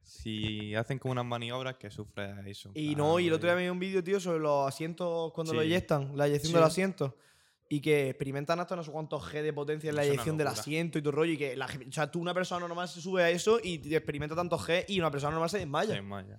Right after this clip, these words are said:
Speaker 3: Sí, sí.
Speaker 2: Ellos no, o sea, eso es una locura, tío. Pues como los astronautas, los astronautas también entrenan.
Speaker 3: Tienen que hacer la prueba esa,
Speaker 2: Sí,
Speaker 3: sí.
Speaker 2: que dan vueltas, no sé, una cosa rara y todo el rollo. Y
Speaker 3: Ujú.
Speaker 1: Más como que tienes que aguantar la respiración, ¿no? Y todo eso.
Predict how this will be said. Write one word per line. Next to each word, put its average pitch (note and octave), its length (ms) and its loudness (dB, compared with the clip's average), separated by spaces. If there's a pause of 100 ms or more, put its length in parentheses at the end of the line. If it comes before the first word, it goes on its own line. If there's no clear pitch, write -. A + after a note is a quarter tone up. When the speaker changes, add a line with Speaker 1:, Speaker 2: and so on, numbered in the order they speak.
Speaker 3:
Sí, B2+ 320 -4
sí. B2+ 260 -10
Speaker 2:
Ellos D#3+ 220 4
no, F3+ 200 2
o F#3+ 60 -12
sea, C#3+ 220 -2
eso - 140 -8
es - 80 -10
una F#3+ 160 -4
locura, D3+ 440 -4
tío. F3 140 -4
Pues D#3+ 140 0
como D#3 120 -2
los C#3+ 80 0
astronautas, D#3 400 -2
los D3 100 0
astronautas C3+ 280 -10
también E3 220 -4
entrenan. C#3+ 400 -4
Speaker 3:
Tienen C#3+ 220 0
que D#3 80 -2
hacer C#3+ 180 -2
la C#3 160 -2
prueba C3+ 320 0
esa, B2 600 -4
Speaker 2:
Sí, D3+ 140 -6
Speaker 3:
sí. C#3 40 -2
Speaker 2:
que D#3 80 0
dan D#3 180 4
vueltas, D#3 400 2
no D3 180 -6
sé, C3+ 80 -10
una C#3+ 120 -2
cosa C#3+ 200 -2
rara D3+ 300 4
y - 20 0
todo C#3 100 -2
el C#3 60 -2
rollo. D3 300 -2
Y C#3 300 0
Speaker 3:
Ujú. C3 80 -8
Speaker 1:
Más B2 100 -2
como A#2+ 180 -2
que A2 80 0
tienes A#2 180 2
que - 60 -4
aguantar B2 280 0
la A#2 80 4
respiración, A2+ 680 -6
¿no? C#3+ 180 -4
Y C#3 60 -8
todo B2 140 -8
eso. F3 360 -10